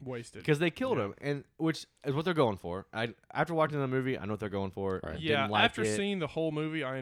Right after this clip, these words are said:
Speaker 2: get it.
Speaker 1: understand. But at the moment, I was like, "Why did they kill him?" I don't
Speaker 2: So
Speaker 1: understand
Speaker 2: they
Speaker 1: that.
Speaker 2: kill him. Rami Malek is like, he's never killed a person in his life that, at least that they've shown us. And then you get into the parallels of Rami Malek and Denzel Washington. They re-, they show you that Denzel has killed a girl on accident.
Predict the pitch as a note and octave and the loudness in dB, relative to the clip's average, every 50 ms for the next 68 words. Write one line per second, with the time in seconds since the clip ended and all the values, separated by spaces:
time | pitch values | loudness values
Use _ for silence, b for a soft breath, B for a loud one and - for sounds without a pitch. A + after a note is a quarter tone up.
0 | A2+ A#2+ A2 A2+ A2 G2+ B2+ B2+ C3 C#3 C#3 C3+ D3+ D#3+ E3 E3 D3 C#3 C#3 D#3 | -4 -4 -2 0 0 0 0 -2 -2 -2 -2 -2 -2 -2 0 0 0 2 2 2
1 | F3 E3 C3+ B2+ B2 C3 C3 A#2+ C3 B2 A#2+ A2+ _ - - A2+ A#2 A#2+ B2+ B2 | 2 2 0 -2 -2 -4 -4 -6 -6 -8 -8 -8 _ -16 -14 -12 -10 -10 -10 -10
2 | A#2+ A2+ A#2 A2 A2 - A#2+ G#2+ G#2+ A#2 G#2+ F2+ F2 D2+ - - G#2+ B2 C#3+ C3+ | -10 -10 -12 -14 -12 -12 -14 -14 -12 -12 -14 -14 -16 -18 -16 -6 2 6 6 6
3 | B2+ A2 G#2 - - F#2 F2+ A#2 A2+ - D3+ C#3+ C#3+ C3+ C3 B2+ A#2+ A#2+ B2 A#2+ | 6 4 0 -8 -14 -6 -2 -2 -2 2 4 4 4 4 2 2 2 2 2 2
4 | A#2 A#2 A2+ A2 A2 F#2 - G2+ E2+ F2+ F2 E2+ - _ _ _ - G2 G2 A#2+ | 2 2 0 0 -2 -4 -8 -12 -8 -6 -6 -6 -8 _ _ _ -18 -12 -6 -6
5 | B2 G#2+ G#2+ - A2 G#2+ G2 - G2+ F#2+ F2+ - F#2 F2+ E2+ D#2+ E2+ E2+ E2+ F2 | -6 -6 -6 -4 -4 -6 -4 -4 -6 -6 -6 -6 -8 -8 -8 -6 -4 -4 -4 -4
6 | E2+ - - E2+ E2 - - _ _ _ _ - F#2+ G2 F#2+ F2 E2 F2 E2+ - | -4 -4 -6 -6 -6 -6 -12 _ _ _ _ -12 -8 -8 -6 -6 -6 -8 -8 -8
7 | - - F2+ E2+ E2 E2 E2 E2 - - _ - G#2+ A#2 C3 C#3 C#3 C3+ B2 A#2+ | -6 -6 -6 -4 -4 -4 -6 -8 -10 -14 _ -8 -4 -2 0 0 0 0 0 0
8 | B2+ A#2+ A#2 G#2+ G#2+ G#2+ G2+ G2 F2+ b b b b b b b b b b _ | -2 -2 -2 -4 -6 -4 -4 -6 -6 b b b b b b b b b b _
9 | - - F#2+ - - A2+ G2+ G#2 G2+ G2 F#2+ F#2 F2+ F2+ F2 F2+ F2+ E2+ - - | -12 -10 -10 -8 -4 -2 -2 -2 -2 -2 -2 -2 -2 -2 -2 -4 -6 -8 -10 -12
10 | D2 E2 E2+ E2+ E2+ E2 E2+ E2 E2 E2 E2 D#2+ D#2 _ _ - - E2+ D#2+ E2 | -12 -8 -6 -6 -4 -4 -4 -6 -4 -6 -6 -8 -10 _ _ -14 -12 -10 -8 -8
11 | D#2 E2+ D#2+ D#2 E2 E2+ E2 - - E2+ E2+ E2+ E2+ E2 D#2+ E2+ F#2+ F#2+ - D#2 | -8 -8 -10 -8 -8 -10 -10 -10 -10 -10 -8 -8 -8 -6 -6 -4 -4 -6 -6 -6
12 | F#2 F#2+ F#2 F2+ F2 E2+ - - _ _ _ - - - G#2+ G2 G2 G2 F#2 F2+ | -6 -4 -4 -4 -4 -8 -10 -16 _ _ _ -14 -4 -2 0 0 2 0 -2 -2
13 | D#2 F#2 F2+ F2 E2+ F2+ E2+ E2 D#2 - - - - F2+ F2 E2 D#2+ D2+ E2+ E2+ | -4 -4 -4 -4 -4 -4 -6 -6 -8 -10 -12 -10 -6 -6 -6 -6 -8 -6 -6 -4
14 | D#2+ D#2+ D#2+ D#2+ D#2+ D#2 D2+ - - D#2+ D#2+ D#2+ D#2 | -4 -2 -2 -4 -4 -6 -8 -10 -10 -8 -8 -8 -8